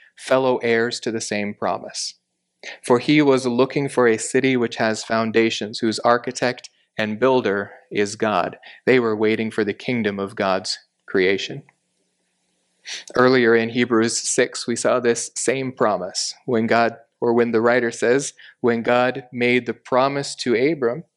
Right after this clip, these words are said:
since he could swear by no one greater, no one greater than himself,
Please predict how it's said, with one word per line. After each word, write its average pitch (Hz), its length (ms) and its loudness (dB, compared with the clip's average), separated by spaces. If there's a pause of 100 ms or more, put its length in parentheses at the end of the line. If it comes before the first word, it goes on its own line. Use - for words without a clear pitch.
(460)
since 143 440 -2
he 127 160 0
could 160 260 0
swear 131 400 2
by 113 240 0
no 123 240 -2
one 120 480 -2
greater, 120 580 2
no 110 180 -2
one 113 120 0
greater 123 340 2
than 120 200 -2
himself, 120 640 -2